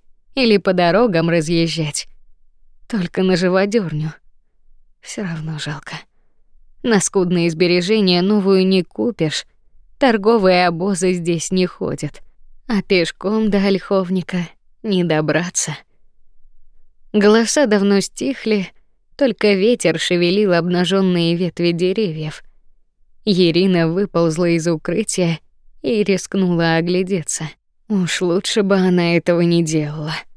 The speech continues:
Понятно, почему местные не заглянули во враг.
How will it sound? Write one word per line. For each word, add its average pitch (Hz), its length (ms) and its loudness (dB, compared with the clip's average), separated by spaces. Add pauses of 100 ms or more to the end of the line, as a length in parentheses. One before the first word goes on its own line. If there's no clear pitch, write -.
(580)
Понятно, 233 640 2
почему 190 400 2
местные 190 560 2
не 190 160 4
заглянули 196 640 4
во 202 200 4
враг. 214 380 -2